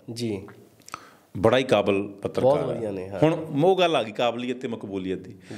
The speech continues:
Speaker 1: ਜੀ।
Speaker 2: ਬੰਦਾ ਮਕਬੂਲ ਨਹੀਂ ਆ, ਪਰ ਮੈਂ ਨਾ ਮੇਰੇ ਵਰਗੇ ਛੱਤੀ ਤੜੇ ਬੰਦੇ ਉਹਦੇ ਸਾਹਮਣੇ ਖੜ ਜਾਣ।
Speaker 1: ਮੈਂ ਜਦੋਂ
Speaker 2: ਮਿੱਟੀ
Speaker 1: ਪਹਿਲੀ,
Speaker 2: ਆ।
Speaker 1: ਪਹਿਲੀ ਵਾਰੀ ਬਾਈ ਨੂੰ ਮਿਲਿਆ ਸੀ, ਜਗਬਾਣੀ ਦੇ ਦਫ਼ਤਰ ਹੀ ਮਿਲਿਆ ਸੀਗਾ
Speaker 2: ਹਾਂ।
Speaker 1: ਮੈਂ, ਤੇ ਜਦੋਂ ਬੈਠੇ ਤਾਂ ਉਹਨਾਂ ਨਾਲ ਗੱਲਬਾਤ, ਪਰਮਿੰਦਰ ਭਾਈ ਗੱਲਬਾਤ ਕਰ ਰਿਹਾ ਸੀ ਉਹਨਾਂ ਨਾਲ,
Speaker 2: ਹਾਂ।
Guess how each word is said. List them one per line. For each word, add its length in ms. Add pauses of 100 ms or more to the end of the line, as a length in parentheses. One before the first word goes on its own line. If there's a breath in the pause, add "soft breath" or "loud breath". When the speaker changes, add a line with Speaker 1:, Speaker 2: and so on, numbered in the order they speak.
Speaker 1:
ਜੀ। 80 (140 loud breath)
Speaker 2:
ਬੰਦਾ 300
ਮਕਬੂਲ 420
ਨਹੀਂ 180
ਆ, 80 (680 soft breath)
ਪਰ 140
ਮੈਂ 360
ਨਾ 80
ਮੇਰੇ 280
ਵਰਗੇ 260
ਛੱਤੀ 420
ਤੜੇ 320
ਬੰਦੇ 300
ਉਹਦੇ 140
ਸਾਹਮਣੇ 300
ਖੜ 160
ਜਾਣ। 180 (160)
Speaker 1:
ਮੈਂ 340
ਜਦੋਂ 180
Speaker 2:
ਮਿੱਟੀ 160
Speaker 1:
ਪਹਿਲੀ, 160
Speaker 2:
ਆ। 120 (160)
Speaker 1:
ਪਹਿਲੀ 240
ਵਾਰੀ 180
ਬਾਈ 180
ਨੂੰ 120
ਮਿਲਿਆ 160
ਸੀ, 60
ਜਗਬਾਣੀ 480
ਦੇ 100
ਦਫ਼ਤਰ 280
ਹੀ 60
ਮਿਲਿਆ 260
ਸੀਗਾ 160
Speaker 2:
ਹਾਂ। 80
Speaker 1:
ਮੈਂ, 160 (400 loud breath)
ਤੇ 500
ਜਦੋਂ 160
ਬੈਠੇ 380
ਤਾਂ 140
ਉਹਨਾਂ 200
ਨਾਲ 140
ਗੱਲਬਾਤ, 460 (420)
ਪਰਮਿੰਦਰ 340
ਭਾਈ 160
ਗੱਲਬਾਤ 320
ਕਰ 180
ਰਿਹਾ 120
ਸੀ 120
ਉਹਨਾਂ 200
ਨਾਲ, 160
Speaker 2:
ਹਾਂ। 80